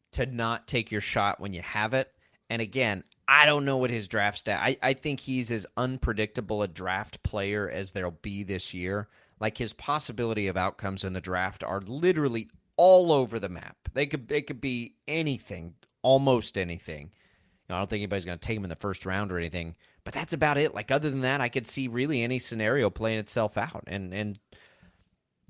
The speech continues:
we'll see. He knows what he's being told, and he knows, you know, th-, what, what's at stake here.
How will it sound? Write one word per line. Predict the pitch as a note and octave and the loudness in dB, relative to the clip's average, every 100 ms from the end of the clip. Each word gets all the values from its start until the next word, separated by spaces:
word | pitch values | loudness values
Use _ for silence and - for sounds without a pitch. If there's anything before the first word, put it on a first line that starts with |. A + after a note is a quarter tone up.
| _ | _
we'll | G#2+ C3 | -4 -2
see. | - E3 C3+ - | 0 -2 -2 -6
He | - D3+ | -2 0
knows | F3 D3 | 0 0
what | C#3+ | -2
he's | C#3 A2+ | -4 -2
being | A#2+ A2+ | -2 -2
told, | - F2 E2+ _ | -2 -2 -2 _
and | - A2 | -6 -4
he | A2 | 0
knows, | A2 A2+ G#2 - - | 0 0 -2 -6 -10
you | G#2+ | -10
know, | E2+ D#2 - - | -8 -10 -14 -14
th-, | G2 | -8
what, | G2+ G#2 | -4 -4
what's | G#2 G#2+ - | -2 -4 -4
at | |
stake | - - G#2+ - | -4 -2 -2 -4
here. | F#2+ D#2+ | -6 -6